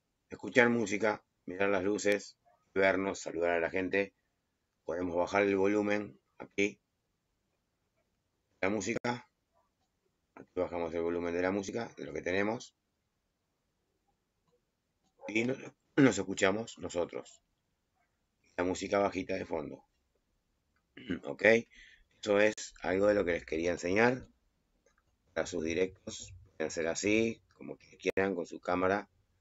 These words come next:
Eso va a gusto del consumidor. ¿Ok? Ahora, como digo yo, sin más preámbulo,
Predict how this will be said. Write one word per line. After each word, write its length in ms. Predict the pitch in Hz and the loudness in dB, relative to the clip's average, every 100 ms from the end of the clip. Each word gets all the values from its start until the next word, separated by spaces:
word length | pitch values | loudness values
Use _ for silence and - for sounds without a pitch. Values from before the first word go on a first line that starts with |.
| _ _ _ | _ _ _
Eso 220 | _ - | _ -2
va 120 | 87 87 | 0 2
a 40 | |
gusto 400 | 87 90 98 - _ _ | 0 -4 -6 -6 _ _
del 120 | - | -12
consumidor. 540 | - - 78 71 65 _ _ _ _ _ _ _ | -10 -8 -6 -6 -8 _ _ _ _ _ _ _
¿Ok? 220 | - 67 104 110 107 - _ _ _ _ _ _ _ _ _ _ _ _ _ _ _ | -16 -2 2 2 0 -10 _ _ _ _ _ _ _ _ _ _ _ _ _ _ _
Ahora, 300 | - 82 90 | -2 2 2
como 180 | 85 87 | 2 0
digo 240 | 92 95 95 | 4 4 4
yo, 300 | 95 107 101 | 4 2 0
sin 180 | 90 | -4
más 160 | 90 92 - | -4 -4 -6
preámbulo, 720 | - 95 - 107 113 117 120 | -2 -2 0 4 8 6 4